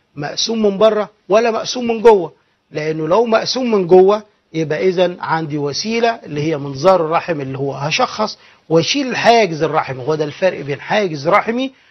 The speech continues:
ورحم ذو قرنين. اشعه الصبغه كنا بنجد صعوبه، لكن مع المهاره والخبره بتاعه الطبيب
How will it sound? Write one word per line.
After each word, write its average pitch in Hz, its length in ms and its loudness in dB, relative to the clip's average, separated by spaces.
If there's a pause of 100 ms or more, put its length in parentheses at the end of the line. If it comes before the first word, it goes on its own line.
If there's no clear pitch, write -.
(200)
ورحم 139 600 -2
ذو 127 260 -8
قرنين. 131 560 -8 (360)
اشعه 185 320 -4
الصبغه 180 380 0
كنا 170 280 -4
بنجد 196 400 0
صعوبه، 208 360 0
لكن 180 260 -2
مع 170 200 2
المهاره 165 460 -2
والخبره 185 400 -4
بتاعه 170 200 2
الطبيب 170 400 -6